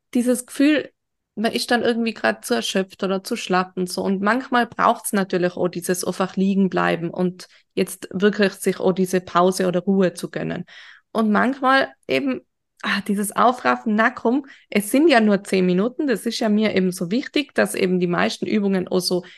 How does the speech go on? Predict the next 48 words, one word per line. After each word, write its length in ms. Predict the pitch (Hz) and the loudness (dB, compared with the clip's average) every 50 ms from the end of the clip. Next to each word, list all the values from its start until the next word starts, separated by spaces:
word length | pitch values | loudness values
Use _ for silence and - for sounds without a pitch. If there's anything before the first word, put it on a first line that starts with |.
| - _ - | -12 _ 0
im 120 | 196 190 | 2 2
Bereich 320 | 185 175 180 180 190 208 | 4 4 4 4 2 2
von 260 | 202 - - 170 165 - | 0 -4 -6 -6 -4 -2
zehn 240 | - 196 196 196 | 0 2 2 2
bis 140 | 175 180 - | 2 0 -2
fünfzehn 360 | - 185 185 180 - 180 170 | 0 0 0 0 -2 -4 -2
Minuten 380 | 170 170 214 277 - - - 302 | 0 0 0 -2 -2 -2 -4 -4
sind, 300 | - - 311 302 302 - - - - - _ | -2 -2 -2 -2 -2 -4 -8 -16 -20 -6 _
wo's 180 | - 208 202 233 | 0 2 2 2
einfach 260 | 226 214 220 214 214 | 2 2 2 2 4
auch 100 | 208 202 | 4 4
möglich 460 | 190 185 190 202 196 196 180 175 - | 6 6 6 6 4 4 0 -2 -4
ist, 220 | 170 165 - - - | -6 -8 -6 -4 -2
auch 100 | 202 214 | 0 2
wenn 120 | 220 214 | 2 2
man 140 | 214 214 208 | 2 2 4
mal 220 | 208 208 202 - | 2 2 2 2
eben 240 | 196 190 190 196 196 | 0 0 2 2 2
nicht 220 | 208 220 214 - | 2 2 0 0
so 260 | - 202 196 185 175 - - - - _ _ _ _ - | -2 0 0 0 -2 -6 -12 -20 -20 _ _ _ _ -10
extrem 420 | 196 185 - - - - 311 214 180 | -10 -8 -8 -4 -2 0 2 2 2
viel 140 | - 180 175 | 0 -2 -4
Kraft 400 | - - - 185 180 - - - | -2 -2 -2 -2 -2 -2 -4 -4
hat 140 | 180 180 165 | -4 -2 0
oder 180 | 180 180 180 | 0 0 2
einen 120 | 165 185 175 | 2 2 2
Durchhänger 500 | 220 226 214 - - 180 170 170 170 170 | 2 2 2 0 -2 -4 -2 -2 -2 -2
hat 180 | 170 175 175 175 | -4 -4 -4 -4
oder 180 | 175 175 175 175 | -4 -4 -4 -4
sich 160 | - 185 - | -4 -4 -2
erschöpft 440 | 190 180 - - 196 190 - - - | -2 -2 0 0 -2 -2 -4 -10 -10
fühlt. 280 | - 175 151 147 - _ - - - _ _ - | -6 -4 -4 -4 -6 _ -20 -20 -20 _ _ -4
Das 160 | 190 185 - | -4 -2 -2
ist 140 | 214 - - | -2 0 2
möglich 360 | 196 220 247 247 262 254 254 | 4 4 4 4 2 2 2
und 140 | 240 214 202 | 0 -2 -2
sei 260 | - 202 190 214 254 | 0 0 2 4 4
es 220 | 269 262 262 - - | 4 4 2 0 0
nur, 300 | 240 247 247 254 254 254 _ _ _ _ _ _ _ _ - | 2 2 2 2 0 -4 _ _ _ _ _ _ _ _ -2
ähm, 240 | - 214 214 220 220 | 2 2 4 2 2
die 100 | - 247 | 0 0
Geschichte 480 | - 285 - - 269 262 - - 254 240 | 0 0 2 2 0 0 0 0 0 0
zum 200 | - - 185 175 | 0 0 -2 -2
Lesen 380 | 170 165 147 165 - - 175 | -2 -2 -6 -6 -6 -6 -4
oder 220 | - - 220 240 240 | -2 2 2 4 6
nur 140 | 247 262 262 | 6 6 6
das 220 | 277 262 - - | 4 2 2 0
Video 240 | 226 233 247 240 | 0 2 2 2